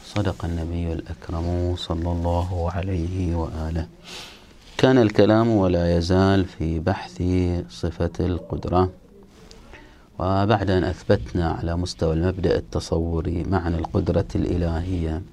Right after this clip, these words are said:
ثُمَّ عَلَى مُسْتَوَى <coughs> الْمَبْدَأِ <coughs> التصديقي، وَذَكَرْنَا فِيهِ، آه، الْأَدِلَّةِ عَلَى ثُبُوتِ وص-، ثبوت هذه الصفة الكمالية الوجودية للحق سبحانه وتعالى،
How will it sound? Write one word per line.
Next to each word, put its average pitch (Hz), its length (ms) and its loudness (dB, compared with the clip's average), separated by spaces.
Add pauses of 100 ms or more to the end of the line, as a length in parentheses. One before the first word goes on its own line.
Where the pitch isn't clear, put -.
(840)
ثُمَّ 110 300 6
عَلَى 82 420 0
مُسْتَوَى 87 560 0
<coughs> - 1600 -4
الْمَبْدَأِ 104 420 2 (520)
<coughs> 143 280 6
التصديقي، 95 840 2
وَذَكَرْنَا 82 960 0
فِيهِ، 85 520 0 (960)
آه، 82 480 2
الْأَدِلَّةِ 92 580 4
عَلَى 82 300 2
ثُبُوتِ 85 580 -2 (240)
وص-، 95 260 -6 (220)
ثبوت 85 480 -2
هذه 87 300 -2
الصفة 90 500 -4 (380)
الكمالية 85 640 0
الوجودية 87 680 0
للحق 104 480 -4
سبحانه 90 640 -4
وتعالى، 82 720 -4